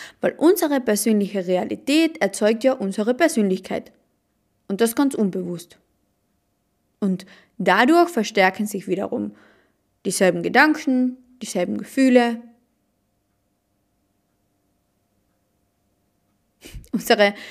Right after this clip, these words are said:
Außenwelt und unsere Innenwelt verschmelzen quasi. Dein Geist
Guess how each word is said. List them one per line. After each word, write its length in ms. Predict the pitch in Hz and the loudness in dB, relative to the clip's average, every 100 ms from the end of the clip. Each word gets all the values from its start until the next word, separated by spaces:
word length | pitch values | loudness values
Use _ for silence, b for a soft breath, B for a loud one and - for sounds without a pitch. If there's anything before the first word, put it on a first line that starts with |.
| B - | B 0
Außenwelt 520 | 208 277 262 214 208 | 2 4 2 2 0
und 100 | 202 | -2
unsere 300 | 202 196 190 | -4 -4 -4
Innenwelt 580 | - 277 233 196 196 196 | -2 -2 0 -2 -2 -4
verschmelzen 680 | - 185 - 226 269 - 196 | -10 -10 -4 -4 -4 -6 -10
quasi. 480 | - - 196 - - _ _ _ _ _ _ _ _ _ _ _ _ _ _ - | -8 -8 -8 -12 -16 _ _ _ _ _ _ _ _ _ _ _ _ _ _ -4
Dein 180 | 226 214 | -2 2
Geist 560 | 214 262 262 - - | 4 4 2 -6 -14